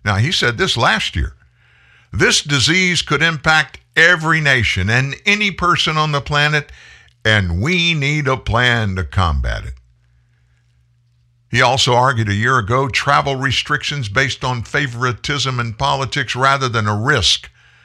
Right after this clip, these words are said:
will be counterproductive. He tried to argue that his xenophobic comment was not specific to travel bans, and he meant to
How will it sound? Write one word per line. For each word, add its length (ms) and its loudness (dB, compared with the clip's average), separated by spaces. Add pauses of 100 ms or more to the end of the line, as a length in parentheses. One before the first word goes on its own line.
(420)
will 220 -2
be 380 -4
counterproductive. 1600 -4 (1500)
He 80 -4
tried 280 4
to 80 4
argue 460 0
that 400 -2 (200)
his 360 2
xenophobic 640 -4
comment 460 -2
was 200 -4
not 260 -6
specific 560 -6
to 80 -8
travel 400 -2
bans, 540 -6 (500)
and 120 0
he 80 2
meant 260 -2
to 300 -2